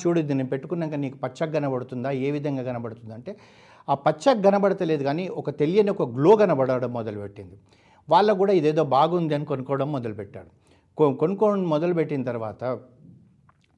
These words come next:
ఈ విధంగా తాను అలాగే అమ్ముతున్నాడు. అప్పటికి ఇంకా బ్రాండ్ నేమ్ లేదు.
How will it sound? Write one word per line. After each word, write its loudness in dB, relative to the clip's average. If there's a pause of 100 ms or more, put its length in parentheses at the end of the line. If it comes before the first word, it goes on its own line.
(240)
ఈ 2
విధంగా 4
తాను 0
అలాగే 4
అమ్ముతున్నాడు. -2
అప్పటికి -2
ఇంకా -4
బ్రాండ్ -4
నేమ్ -2
లేదు. -8